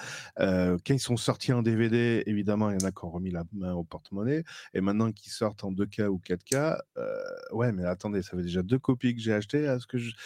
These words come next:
est-ce que j'ai le droit de pirater parce que j'ai déjà deux copies ? Ben non, la règle du jeu, c'est le support que t'as acheté, c'est pas le droit de copier,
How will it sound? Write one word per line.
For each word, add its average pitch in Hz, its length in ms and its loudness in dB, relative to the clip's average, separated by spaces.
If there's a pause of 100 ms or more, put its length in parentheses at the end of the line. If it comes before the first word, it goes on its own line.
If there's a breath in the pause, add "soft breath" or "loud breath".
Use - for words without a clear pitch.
(180 loud breath)
est-ce 123 160 0
que 202 80 4
j'ai 180 160 4
le 151 60 2
droit 143 160 4
de 139 40 -4
pirater 139 460 2
parce 135 180 0
que 127 60 -6
j'ai 120 140 -6
déjà 113 240 2
deux 127 100 4
copies ? 107 400 -2
Ben 87 160 -2
non, 110 180 -2
la 92 120 -2
règle 92 160 -4
du 92 80 -8
jeu, 107 220 2
c'est 90 280 -2 (460 loud breath)
le 113 100 4
support 127 540 0
que 107 100 -2
t'as 98 180 0
acheté, 104 360 0
c'est - 260 -8
pas 110 120 2
le 98 160 2
droit 110 340 2
de 110 140 -4
copier, 107 760 0